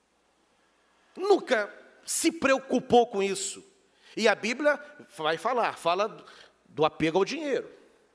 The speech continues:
Deus fala, o Espírito Santo mostra, fala do apego ao dinheiro.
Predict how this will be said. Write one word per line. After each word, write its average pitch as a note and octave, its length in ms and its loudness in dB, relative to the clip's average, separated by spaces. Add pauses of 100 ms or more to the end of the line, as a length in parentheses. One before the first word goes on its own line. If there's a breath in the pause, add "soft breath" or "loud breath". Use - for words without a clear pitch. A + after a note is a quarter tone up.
(680)
Deus F3 260 -4
fala, D3+ 340 -4
o B2 40 -10
Espírito F#3 480 -8
Santo F3 320 -4
mostra, A#3 500 -4
fala E3 280 -4
do F3+ 100 -4
apego C#3+ 340 -4
ao D3+ 40 -4
dinheiro. A3+ 380 -6